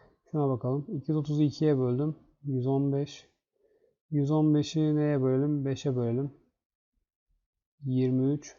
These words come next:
Yirmi üçü yirmi üçe böldük. Bir. Şimdi burada iki gelme olasılığı her birini de tek tek yazayım altına daha iyi görünsün. Mesela D şıkkındaki iki gelme olasılığı üç durumdan,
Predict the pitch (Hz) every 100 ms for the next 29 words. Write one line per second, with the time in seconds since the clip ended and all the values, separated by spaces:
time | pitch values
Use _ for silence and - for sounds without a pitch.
0 | _ _ _ 151 151 151 147 139 143 143
1 | 139 135 123 139 120 117 131 151 - _
2 | _ _ _ _ 123 110 - _ _ _
3 | _ _ - - 196 185 196 208 - _
4 | 147 147 180 196 180 - 185 180 180 190
5 | 165 - 170 170 185 170 170 175 160 180
6 | 175 147 147 147 160 143 117 110 147 147
7 | 139 135 127 131 131 113 131 151 - -
8 | - - _ 156 151 131 131 160 147 175
9 | 180 175 156 147 147 151 170 160 165 143
10 | 120 - 165 190 185 - 156 127 123 165